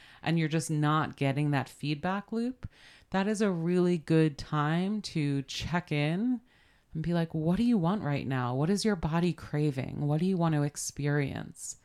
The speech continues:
And be open to the range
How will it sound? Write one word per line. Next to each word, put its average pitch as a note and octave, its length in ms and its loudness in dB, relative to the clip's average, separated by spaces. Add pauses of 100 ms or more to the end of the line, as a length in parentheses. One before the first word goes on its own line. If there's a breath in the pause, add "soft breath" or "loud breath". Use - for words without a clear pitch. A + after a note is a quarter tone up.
(640 soft breath)
And E3 580 4 (640)
be F#3+ 560 2
open D3 640 4
to D3 280 0
the C#3+ 140 4
range C#3+ 640 2